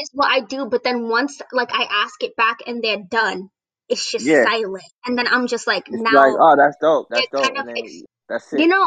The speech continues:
Speaker 1: I do, like, I react to it, but then it's like now they expect me to, like, carry it. And I'm just like, "Uh,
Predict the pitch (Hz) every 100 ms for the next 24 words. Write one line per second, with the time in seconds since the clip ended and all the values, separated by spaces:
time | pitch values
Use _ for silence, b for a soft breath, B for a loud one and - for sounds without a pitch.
0 | - 294 240 208 277 302 226 233 - 254
1 | 247 226 226 339 - 247 208 214 220 240
2 | 233 - 226 208 226 226 214 220 294 220
3 | - - - - 196 - - 202 185 -
4 | 208 180 170 _ _ - 220 180 - -
5 | - _ 214 196 208 208 202 190 - _
6 | 208 208 202 185 180 - - 190